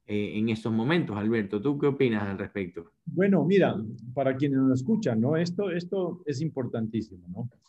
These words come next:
Speaker 2: Por eso se denomina a la inversión en acciones renta variable, ¿no? ¿Por qué es variable? Porque la rentabilidad que ofrece la inversión en acciones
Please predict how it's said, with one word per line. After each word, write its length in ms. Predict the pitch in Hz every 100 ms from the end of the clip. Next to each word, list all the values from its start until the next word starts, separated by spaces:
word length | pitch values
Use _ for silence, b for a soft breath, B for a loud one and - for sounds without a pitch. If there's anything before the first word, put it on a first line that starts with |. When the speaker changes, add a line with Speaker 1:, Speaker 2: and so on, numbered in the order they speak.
| _ _
Speaker 2:
Por 140 | 147
eso 180 | 190 208
se 180 | 214 196
denomina 720 | 160 147 143 160 180 175 175
a 40 | 135
la 100 | 127
inversión 400 | 123 117 135 147
en 80 | 135
acciones 480 | 113 135 143 123 120 117
renta 300 | 117 120 127
variable, 560 | 107 104 107 101 92 90
¿no? 260 | 107 127 - _ -
¿Por 140 | 123
qué 80 | 190
es 80 | 170
variable? 540 | 170 147 135 104 98 - _ _ _ _
Porque 520 | - 160 160 160 160 - - -
la 220 | 151 139
rentabilidad 560 | 135 139 123 127 160 208
que 80 | 185
ofrece 580 | - 156 170 - 123 - - - _ _ _ _ _
la 360 | 135 123 123 123
inversión 600 | 139 123 113 - 147 156
en 120 | 131
acciones 680 | 113 110 143 135 107 107 -